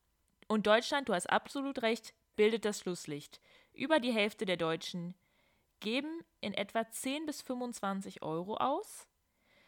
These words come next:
während die Hälfte der Franzosen zwischen fünfzig und hundert Euro für ein Valentinstaggeschenk ausgeben. Nur das zur Info.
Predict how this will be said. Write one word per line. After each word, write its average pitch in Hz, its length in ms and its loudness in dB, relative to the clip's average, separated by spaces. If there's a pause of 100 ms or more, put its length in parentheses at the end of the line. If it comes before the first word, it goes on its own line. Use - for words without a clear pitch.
(180)
während 208 320 4
die 202 80 0
Hälfte 185 260 0
der 165 120 0
Franzosen 240 760 -4
zwischen 220 300 -4
fünfzig 240 480 -6
und 220 200 -8
hundert 285 360 2
Euro 127 300 -4
für - 180 -12
ein 135 120 -8
Valentinstaggeschenk - 1000 -10
ausgeben. - 460 -18 (1000)
Nur 180 140 -6
das 160 220 -8
zur - 180 -10
Info. - 300 -14